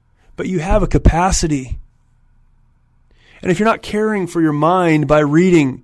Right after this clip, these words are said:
things that build your mind, by asking questions of people, by learning, by studying, if you're not growing mentally, then again,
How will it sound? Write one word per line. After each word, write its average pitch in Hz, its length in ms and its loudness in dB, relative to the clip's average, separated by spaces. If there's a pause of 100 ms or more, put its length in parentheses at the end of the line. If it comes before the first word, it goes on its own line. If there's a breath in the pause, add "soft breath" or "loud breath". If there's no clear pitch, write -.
things 147 420 -6
that 123 160 -6
build 160 320 2
your 139 140 2
mind, 156 360 2
by 135 140 0
asking - 440 -2
questions 165 440 -6
of 139 80 -12
people, 151 420 -8 (160 loud breath)
by 170 120 -4
learning, 160 600 -2
by 156 140 -8
studying, 160 800 -4 (1120 soft breath)
if 165 100 -8
you're 202 80 0
not 226 180 -2
growing 180 680 2
mentally, 185 500 -2
then 175 200 -6
again, 180 480 -8